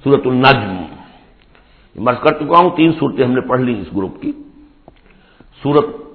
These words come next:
قاف وہ جامع ہے منفرد مزاج کی، پھر سورۃ الذاریات اور سورۃ الطور، یہ آپس میں جوڑے کی شکل میں۔ اس میں آپ نے نہیں دیکھا کسی بھی رسول کا تذکرہ۔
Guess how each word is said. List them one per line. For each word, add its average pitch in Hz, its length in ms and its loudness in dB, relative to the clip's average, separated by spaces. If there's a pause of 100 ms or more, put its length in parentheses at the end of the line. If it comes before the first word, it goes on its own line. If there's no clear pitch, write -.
(200)
قاف 160 360 10 (480)
وہ 123 120 -6
جامع 107 380 2
ہے 139 220 2
منفرد 101 380 -6 (100)
مزاج 69 340 -12
کی، - 100 -20 (1040)
پھر 160 220 6
سورۃ 147 220 4
الذاریات 135 580 6
اور 135 100 -6
سورۃ 135 200 -2
الطور، 139 460 4
یہ 143 180 4 (160)
آپس - 220 -6
میں 113 140 -8 (600)
جوڑے 120 320 2
کی 95 60 -10
شکل 92 280 -8
میں۔ 95 160 -8
اس 113 120 -8
میں 117 160 -2
آپ 113 180 2
نے 120 60 -2
نہیں 139 180 2
دیکھا 110 260 0
کسی 95 280 -8
بھی 98 120 -4
رسول 95 320 -6
کا 82 100 -12
تذکرہ۔ - 380 -18